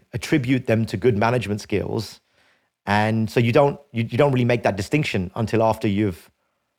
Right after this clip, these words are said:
kind of made it, if you like. And so, you know, you create this generation, or not generation, this layer of people that maybe,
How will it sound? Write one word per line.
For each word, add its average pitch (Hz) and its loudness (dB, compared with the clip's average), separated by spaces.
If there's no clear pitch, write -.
kind 107 2
of 90 -2
made 104 0
it, - -6
if - -14
you 95 0
like. - -4
And 107 -4
so, 113 2
you 107 -6
know, 98 0
you 107 0
create 131 2
this 120 0
generation, 113 0
or 104 0
not 131 -4
generation, 98 -2
this 90 -4
layer 107 0
of 101 -8
people 104 2
that 98 -2
maybe, 98 -2